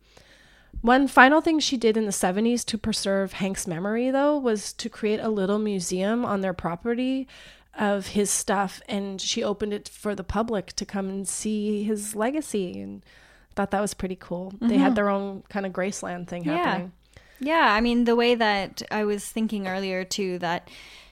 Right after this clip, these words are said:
Speaker 2: you know, the way that Priscilla, what she did for Elvis's estate once he died sound is kind of familiar,
Speaker 1: Exactly.
Speaker 2: except, like, Priscilla is still going strong.
Speaker 1: Yeah,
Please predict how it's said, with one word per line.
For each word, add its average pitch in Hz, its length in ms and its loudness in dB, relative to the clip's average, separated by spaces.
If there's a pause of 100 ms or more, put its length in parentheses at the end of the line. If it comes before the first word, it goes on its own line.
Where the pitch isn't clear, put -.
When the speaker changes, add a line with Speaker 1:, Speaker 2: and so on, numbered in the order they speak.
Speaker 2:
you 196 80 -6
know, 180 100 -4
the 175 240 -6
way 185 220 0
that 175 380 -2
Priscilla, 180 680 -2 (540)
what 175 160 -2
she 208 160 -2
did 180 180 -4
for 190 100 -4
Elvis's 180 460 -4
estate 175 460 -4
once 190 360 -8
he 190 360 -6
died 180 460 -4
sound 180 580 -8
is 240 260 -10
kind 220 180 -8
of 220 100 -8
familiar, 214 640 -4
Speaker 1:
Exactly. 226 300 0
Speaker 2:
except, 202 120 -2
like, 190 280 -4
Priscilla 180 520 -4
is 180 140 -6
still 170 280 -10
going 185 380 -8
strong. 202 520 -8
Speaker 1:
Yeah, 208 280 -4